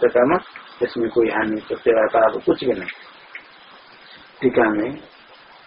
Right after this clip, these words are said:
"इतोपि कर्मानुष्ठानम आवश्यकमिति प्रतिज्ञा हेतुंतरमेव स्फुटयति।" कर्मानुष्ठान अवश्य करना है, प्रतिज्ञा करके हेतु देते, "नापि चिकित्सावत प्रत्यय।"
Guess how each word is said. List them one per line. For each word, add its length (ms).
"इतोपि 440
कर्मानुष्ठानम 1000
आवश्यकमिति 640
प्रतिज्ञा 500
हेतुंतरमेव 800
स्फुटयति।" 680
कर्मानुष्ठान 640
अवश्य 340
करना 280
है, 340
प्रतिज्ञा 340
करके 280
हेतु 220
देते, 320
"नापि 760
चिकित्सावत 720
प्रत्यय।" 520